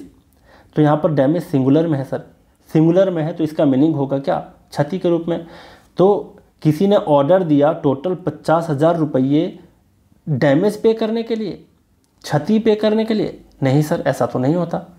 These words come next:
क्षति पे कर, कोई पे नहीं करता,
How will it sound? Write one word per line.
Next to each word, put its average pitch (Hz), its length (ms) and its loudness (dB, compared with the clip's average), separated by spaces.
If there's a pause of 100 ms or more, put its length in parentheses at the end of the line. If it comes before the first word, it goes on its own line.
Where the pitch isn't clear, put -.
(240)
क्षति 165 300 -2
पे 165 200 0
कर, 156 200 2 (180)
कोई 156 200 4 (340)
पे 160 140 4
नहीं 175 140 0
करता, 170 280 -2